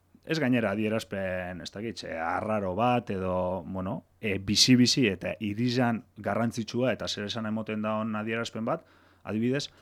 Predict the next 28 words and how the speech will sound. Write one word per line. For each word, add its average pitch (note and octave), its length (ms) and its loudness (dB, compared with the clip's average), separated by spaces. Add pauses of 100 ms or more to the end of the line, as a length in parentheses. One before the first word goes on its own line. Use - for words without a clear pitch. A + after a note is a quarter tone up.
(140)
aurreko A#2 880 4
egunean, A#2+ 480 2
e, F#2+ 140 0 (180)
e, F#2 160 -10 (380)
irekiera A2 560 2
ofiziala G2 420 -2
izan. F#2 320 0 (420)
Nik, G2 240 -6
e, F#2+ 100 -4
ikusi G2+ 280 -6
noa G2+ 140 -6
zan F#2 180 -8
E F#2+ 80 -4
H F#2+ 240 -2
Bilduko, G2 400 -2 (560)
e, F#2+ 160 -4 (420)
ez, C#3 140 -4
e, F#2 140 -2 (420)
udaleko G2+ 640 2
eta G2 340 0
arduradunak, G#2+ 640 0
ba, F#2 80 2
bueno, G#2 380 2
e, F#2 180 -6
baita G2+ 400 -4
ere, B2 160 0 (200)
txa-, F#2+ 280 -10
e, F2+ 480 -8